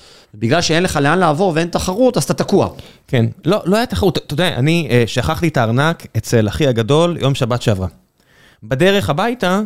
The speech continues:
Speaker 2: הוא מתקשר, אנחנו כבר בתל אביב, הוא גר מזכירת בית, הוא אומר, "תחזור, תחזור, הארנק שלך פה." אמרתי, "עזוב, אני אקח אותו בהזדמנות."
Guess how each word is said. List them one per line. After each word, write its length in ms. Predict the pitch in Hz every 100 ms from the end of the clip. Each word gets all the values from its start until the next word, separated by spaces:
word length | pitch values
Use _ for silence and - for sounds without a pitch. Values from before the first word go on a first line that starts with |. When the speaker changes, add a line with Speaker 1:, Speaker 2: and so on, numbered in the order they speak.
| -
Speaker 2:
הוא 100 | 127
מתקשר, 360 | - - 202
אנחנו 180 | 165 123
כבר 100 | 139
בתל 260 | 135 147 135
אביב, 200 | 165 117
הוא 120 | 127
גר 140 | 143
מזכירת 280 | 127 - 123
בית, 120 | 175
הוא 60 | 165
אומר, 100 | 160
"תחזור, 320 | - 104 165
תחזור, 300 | 135 143 120
הארנק 180 | 120 135
שלך 140 | 120
פה." 60 | 113
אמרתי, 220 | 127 147 135 _ _ _ _ _ _
"עזוב, 260 | 123 135 101
אני 100 | 120
אקח 200 | 139 143
אותו 140 | 143 131
בהזדמנות." 540 | 123 110 107 101 -